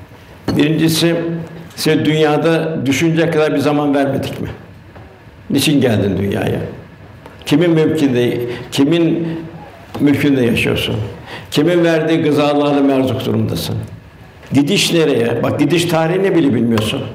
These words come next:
Ölüm tarihini bile bilmiyorsun. Bir, bir meçhuller içindesin.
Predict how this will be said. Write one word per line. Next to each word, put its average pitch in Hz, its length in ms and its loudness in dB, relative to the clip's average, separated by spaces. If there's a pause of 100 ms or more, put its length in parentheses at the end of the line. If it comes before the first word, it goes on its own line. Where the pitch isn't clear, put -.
(380)
Ölüm 156 220 2
tarihini 151 400 0
bile 131 200 0
bilmiyorsun. 107 480 -2 (400)
Bir, 143 180 2
bir 165 120 4
meçhuller 170 480 2
içindesin. 123 540 0